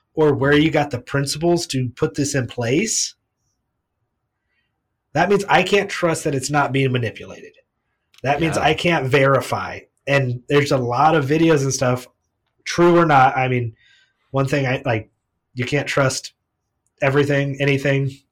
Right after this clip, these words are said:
Speaker 1: almost anything you see online these days. But, like, of
Speaker 2: Yeah.
Speaker 1: people, like, putting in, like, "Oh, what is this?" And the Chat G P T is like, "I'm not allowed to discuss that." So
Speaker 2: Interesting.
Speaker 1: the question is, like, why? They don't, Chat G P T doesn't get past, like, the second why.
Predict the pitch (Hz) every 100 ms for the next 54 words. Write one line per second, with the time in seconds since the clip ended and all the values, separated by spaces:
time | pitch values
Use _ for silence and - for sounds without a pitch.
0 | - 135 139 127 143 135 139 139 131 147
1 | 135 131 120 117 113 113 110 127 - -
2 | - - - 139 135 131 131 - 151 131
3 | 120 - 151 143 135 123 113 _ - 185
4 | 139 160 160 135 117 170 135 131 127 120
5 | - 139 127 123 123 120 - 151 147 139
6 | 131 123 120 - 113 - 85 73 - _
7 | _ _ _ _ _ _ _ _ - -
8 | - 143 127 113 - 78 67 67 67 _
9 | _ _ - 131 143 127 123 110 - 123
10 | 123 127 107 - - _ 117 147 175 190
11 | 170 - _ - 180 180 190 190 180 175
12 | 151 143 147 - 151 143 - 135 123 127
13 | - 127 123 135 - 101 95 -